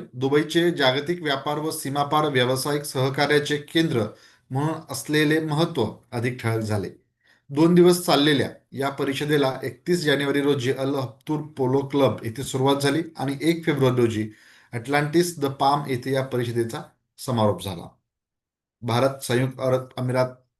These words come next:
त्यानंतर गल्फ सहकारी परिषद, त्यानंतर मेना प्रदेश, आफ्रिका, युरोप, ऑस्ट्रेलिया, रोमानिया, तसेच दक्षिण पूर्व आशियातील उद्योजक,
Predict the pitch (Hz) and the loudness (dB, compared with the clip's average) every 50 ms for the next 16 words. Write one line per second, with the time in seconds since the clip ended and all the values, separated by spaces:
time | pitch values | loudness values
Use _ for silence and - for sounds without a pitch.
0 | _ _ _ - 127 113 110 110 110 117 117 117 127 131 135 131 131 - - - | _ _ _ -6 -4 -2 -2 -2 -2 -4 -2 0 2 2 2 0 -2 -6 -6 -4
1 | 135 120 117 117 117 131 123 123 117 117 120 113 120 113 - 131 127 123 127 - | -2 -2 -2 0 0 0 0 0 0 0 -2 -2 0 0 -2 -2 -2 -4 -6 -10
2 | _ _ _ _ _ _ _ _ _ _ _ _ _ - 123 117 113 113 123 120 | _ _ _ _ _ _ _ _ _ _ _ _ _ -8 -6 -4 -2 0 2 2
3 | 123 120 120 120 120 120 123 127 131 131 127 - - 120 120 123 127 127 127 - | 4 2 2 0 0 0 2 2 2 0 0 -2 -4 -2 0 0 0 0 -2 -2
4 | - - - - - 117 113 110 - 127 120 113 135 127 123 131 127 - 131 123 | -4 -6 -8 -10 -10 -10 -10 -6 -6 -6 -4 -2 0 0 0 -2 -2 -4 -4 -2
5 | 120 123 127 127 120 123 117 - - - 131 123 123 127 127 127 120 117 113 120 | 0 0 0 -2 -4 -6 -8 -8 -6 -4 -2 2 2 4 4 4 4 4 4 2
6 | 120 123 123 123 127 127 - - 165 156 - 143 131 127 127 - - _ _ _ | 2 0 0 0 -2 -4 -4 -2 -4 0 2 2 2 2 0 -6 -12 _ _ _
7 | _ - _ _ _ 123 135 131 135 - 175 175 180 175 175 175 175 175 175 - | _ -20 _ _ _ -2 0 0 0 0 2 2 2 2 2 4 4 4 4 4
8 | 127 123 - - 147 131 135 151 151 143 135 127 120 117 135 139 131 143 147 | 2 -2 -2 -2 -4 -4 -4 -4 -4 -2 -2 -2 0 2 2 2 4 4 2